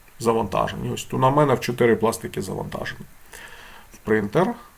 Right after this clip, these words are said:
Е, після цього ми, ну, тут от, тут от є такий перемикач, от Global, це зазвичай як воно виставлено.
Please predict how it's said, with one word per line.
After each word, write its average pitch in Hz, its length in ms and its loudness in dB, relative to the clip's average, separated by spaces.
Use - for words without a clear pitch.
Е, 123 300 8
після 156 340 2
цього 131 400 6
ми, 131 160 2
ну, 151 400 2
тут 151 280 0
от, 113 180 4
тут 131 160 -6
от 117 200 0
є 117 180 6
такий 113 320 -2
перемикач, 131 680 2
от 120 140 -2
Global, 139 540 4
це 123 120 -2
зазвичай 113 540 4
як 101 160 2
воно 101 200 -2
виставлено. - 500 -6